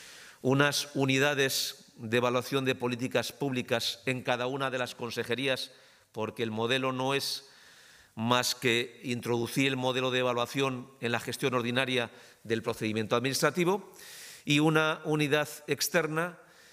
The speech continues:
que ejerce de autoridad independiente en la evaluación de las políticas públicas, que en este caso descansa sobre un órgano independiente, eh, preparado y muy cualificado y muy profesional, que es el Consejo de Cuentas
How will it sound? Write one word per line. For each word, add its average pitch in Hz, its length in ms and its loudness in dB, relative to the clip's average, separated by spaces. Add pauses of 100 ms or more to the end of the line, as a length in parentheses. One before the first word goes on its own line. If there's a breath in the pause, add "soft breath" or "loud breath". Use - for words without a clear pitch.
(140 loud breath)
que 113 140 2
ejerce 139 560 2
de 131 220 0
autoridad 120 760 0
independiente 131 840 -2 (280 loud breath)
en 117 180 0
la 117 60 2
evaluación 117 640 -2
de 120 80 0
las 117 140 0
políticas 113 420 -2
públicas, - 640 -2 (140)
que - 120 -6
en 98 80 -2
este 90 220 0
caso 123 480 0
descansa 113 600 0 (320 loud breath)
sobre 110 220 0
un 117 60 6
órgano 120 360 0
independiente, 127 1080 0
eh, 101 140 -6
preparado 127 640 -2
y 107 100 -6
muy 117 120 -2
cualificado 120 560 -2
y 117 40 -6
muy 113 140 -6
profesional, 123 540 -4 (260 loud breath)
que 120 80 -4
es - 80 -4
el 113 140 -2
Consejo 117 800 -4
de 110 460 -2
Cuentas 123 420 0